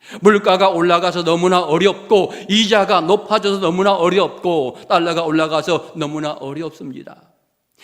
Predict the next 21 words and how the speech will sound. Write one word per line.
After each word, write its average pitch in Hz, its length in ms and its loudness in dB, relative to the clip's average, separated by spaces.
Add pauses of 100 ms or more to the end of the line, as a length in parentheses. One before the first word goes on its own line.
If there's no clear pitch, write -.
(160)
많은 208 440 0
사업장들이 208 680 0
문을 233 400 0
닫아서 185 400 -2
이제는 202 360 0 (180)
일터가 240 580 2
사라지니 220 760 0
너무나도 196 480 4
어렵습니다. 208 920 0
이렇게 190 320 0
이야기합니다. 175 1080 -4 (360)
나라 165 260 -2
전체를 170 440 -8
보건대 165 640 -6 (180)
편한 233 380 -8
구석이 165 380 -10
한데 220 380 -18 (320)
어디도 185 300 -8
없는 156 240 -10
것 135 120 -14
같습니다. 123 680 -20